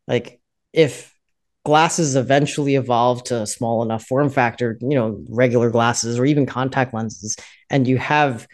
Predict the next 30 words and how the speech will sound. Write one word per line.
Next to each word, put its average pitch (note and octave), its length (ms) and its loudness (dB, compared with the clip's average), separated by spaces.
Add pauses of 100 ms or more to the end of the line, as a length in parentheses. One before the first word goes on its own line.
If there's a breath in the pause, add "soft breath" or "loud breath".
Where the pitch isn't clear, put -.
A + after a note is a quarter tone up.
(260 soft breath)
information D#3+ 600 4
streamed D#3+ 540 2
into D#3 240 4
your C#3+ 160 0
field C#3+ 300 -2
of A2+ 80 -2
vision, A#2+ 440 -4 (760 soft breath)
like, C3 180 -8
why C3+ 240 2
do D#3 80 4
you C#3+ 140 2
need C3+ 160 2
a A#2 40 0
phone C3+ 280 -2
anymore? F2+ 500 -12 (420 soft breath)
And A#2+ 100 -2
I, A#2+ 160 0
I C3+ 40 4
think D3+ 220 2
that's C#3+ 180 0
where C3+ 140 -2
we're A2 120 -4
headed. G#2+ 280 -8 (1160)
So, G#2+ 460 0 (540 soft breath)
um, G#2+ 580 -4 (380)
yeah, D#3 160 4
I B2 80 2
think E3+ 160 2
I F3 100 6
covered F3 540 4